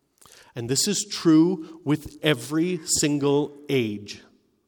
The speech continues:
This is true for all of us. Did you know, this is, this is just a side thing. Uh, they did a big report in, uh, the same one where they, we saw the loss of students through the ages.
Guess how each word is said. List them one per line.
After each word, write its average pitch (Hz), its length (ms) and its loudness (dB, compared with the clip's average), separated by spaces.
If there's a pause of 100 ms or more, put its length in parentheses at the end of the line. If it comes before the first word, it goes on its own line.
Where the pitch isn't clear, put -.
(1200)
This 151 160 -2
is 190 160 0
true 190 260 0
for 185 260 -4
all 160 340 4
of 110 100 -4
us. - 380 -10 (260)
Did 214 120 -4
you 277 80 4
know, 214 120 8
this 202 220 2
is, - 160 -12 (100)
this 196 160 0
is 175 80 0
just - 240 -2
a 156 100 -2
side 156 360 4
thing. 127 240 2 (340)
Uh, 151 180 6 (640)
they 208 180 4
did 220 220 0
a 233 60 0
big 180 280 0
report 170 380 4
in, 135 340 2 (460)
uh, 131 120 4
the 143 80 -2
same 208 180 4
one 180 200 4
where 139 120 6
they, 127 120 2
we 127 140 -2
saw 127 160 0
the 113 100 -2
loss 117 280 2
of 107 120 -6
students 120 420 -6
through 120 200 -2
the 117 260 -4
ages. 117 240 -4